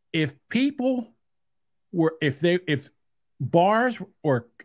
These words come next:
anywhere, anybody were having drag shows for children, people would have burnt down the fucking establishment. They would have not, never stood for this.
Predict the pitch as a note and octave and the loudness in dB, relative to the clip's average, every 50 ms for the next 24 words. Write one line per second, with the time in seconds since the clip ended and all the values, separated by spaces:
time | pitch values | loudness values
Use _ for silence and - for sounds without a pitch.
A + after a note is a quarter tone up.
0 | - - F3 G3+ A3 G3+ F#3+ G3 G3 G3 - - F3 G3 G3+ F3 F3+ E3+ F3+ F3+ | -6 -4 -2 -2 0 0 0 0 0 -2 -2 -2 -2 0 0 0 2 2 2 0
1 | D#3+ C#3+ B2 - - - E3+ E3 E3 D3 D#3 D3 C3+ B2+ - - _ _ _ _ | 0 0 -2 -2 -2 -2 -2 -2 0 0 0 -2 -2 -4 -6 -12 _ _ _ _
2 | _ _ _ _ _ _ _ _ - C3+ - _ _ _ - - E3 F3 F#3+ G#3 | _ _ _ _ _ _ _ _ -20 -20 -20 _ _ _ -4 2 4 4 4 4
3 | A3+ A#3+ B3+ A3+ - - - - C#3+ A#2+ A2 G#2 G#2 G2+ G#2 G#2+ A#2 A2+ - - | 2 0 -2 -4 -6 -8 -6 -4 -2 -2 -2 -2 -4 -6 -6 -8 -8 -8 -10 -16
4 | - _ _ _ _ _ _ _ _ _ - _ _ _ - - - F3 D#3+ - | -20 _ _ _ _ _ _ _ _ _ -20 _ _ _ -8 0 2 2 2 2
5 | - - - - F#3 G#3 G3 F#3+ C3+ - - - - - - _ _ _ _ _ | -2 -8 -4 -2 -2 -2 -2 -4 -6 -10 -12 -14 -14 -20 -20 _ _ _ _ _
6 | _ _ _ _ _ _ - - C4 C4 D#4 C#4+ B3+ A3+ F#3 F3 B2+ A2+ - - | _ _ _ _ _ _ -4 -4 -2 0 0 2 2 4 4 2 2 0 -2 4
7 | - G#3+ A3+ B3+ A3+ - A3 F#3+ F#3 F3+ F3+ D#3+ C3 - - E3+ D#3+ - D3+ C3+ | 4 6 6 4 2 0 -2 -2 0 0 0 -2 -2 0 0 0 0 0 -2 -4
8 | A#2+ - - C#3 B2 B2 A#2+ A#2 A#2 - - - - - _ _ _ _ _ _ | -4 -2 -2 -2 -2 -2 -4 -6 -10 -14 -14 -14 -16 -16 _ _ _ _ _ _
9 | _ _ _ _ _ _ _ _ _ _ _ - C3 D3 F3+ F#3 F3 F3 E3+ D#3 | _ _ _ _ _ _ _ _ _ _ _ -4 0 0 2 2 4 4 2 4
10 | C3+ D3 D#3 F3 G3+ A3 A#3 G#3+ G3 G3 A3+ C#4 D4 C#4 G3 - - - - A3 | 4 4 4 4 2 2 0 0 0 0 0 0 0 -2 -4 -6 -8 -6 -4 -4
11 | G#3+ G#3 - - A#2 - - - - - - | -4 -4 -6 -8 -8 -8 -10 -14 -16 -18 -20